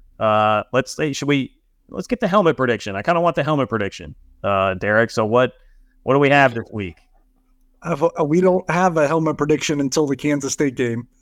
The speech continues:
Speaker 2: Um, <laughs> so, uh, little pause on there. I, I, I took both of these. I will say this isn't my official one,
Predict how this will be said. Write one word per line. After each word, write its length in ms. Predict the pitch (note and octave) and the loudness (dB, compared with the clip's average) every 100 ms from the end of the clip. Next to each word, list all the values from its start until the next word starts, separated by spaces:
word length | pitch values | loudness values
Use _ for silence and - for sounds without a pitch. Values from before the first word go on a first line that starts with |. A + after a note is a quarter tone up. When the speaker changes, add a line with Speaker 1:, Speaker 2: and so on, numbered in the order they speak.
| _ _ _ - | _ _ _ -10
Speaker 2:
Um, 460 | E3+ C#3+ C3+ B2+ B2 - C3 G2 | -2 0 0 -2 -4 -8 -14 -16
<laughs> 280 | - _ | -20 _
so, 460 | - F3+ E3+ D#3+ B2+ _ _ _ - | -6 2 2 2 -4 _ _ _ -4
uh, 260 | D3+ D3+ - | 2 2 4
little 200 | F#3+ F#3+ | 2 2
pause 380 | G3+ G#3 G#3 G#3+ | 4 4 4 4
on 220 | G3 F#3 | 4 4
there. 420 | F3+ D#3+ C#3+ C3+ _ _ - | 2 2 0 -4 _ _ -12
I, 100 | E3+ _ | -12 _
I, 240 | F3 G3 G#3+ - _ _ _ - _ _ _ | 2 4 2 -2 _ _ _ -20 _ _ _
I 200 | - - | -12 -6
took 300 | E3 G3 D#3 | -2 -2 0
both 240 | F#3 F3 - | 0 0 -2
of 80 | A#2+ | -8
these. 340 | B2+ F3+ - _ | -8 -10 -18 _
I 80 | E3 | -2
will 160 | E3+ E3+ | 0 0
say 420 | - F3 D#3 C#3 _ _ | 2 2 2 -2 _ _
this 200 | D#3 D#3 | -4 -2
isn't 200 | F3 D#3 | -2 -2
my 180 | D3+ C#3 | 0 0
official 400 | C3 F3+ D#3+ F3+ | -2 -4 -4 -2
one, 220 | F#3 G3+ | 0 -2